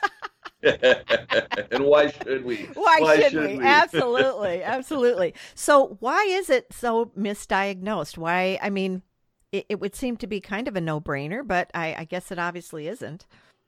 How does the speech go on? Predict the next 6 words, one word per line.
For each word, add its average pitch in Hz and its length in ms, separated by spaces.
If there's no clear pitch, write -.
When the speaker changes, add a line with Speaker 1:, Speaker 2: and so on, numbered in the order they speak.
Speaker 2:
Yeah, 160 520
there's, 156 360
there's 135 220
one 269 300
way 139 320
to 107 460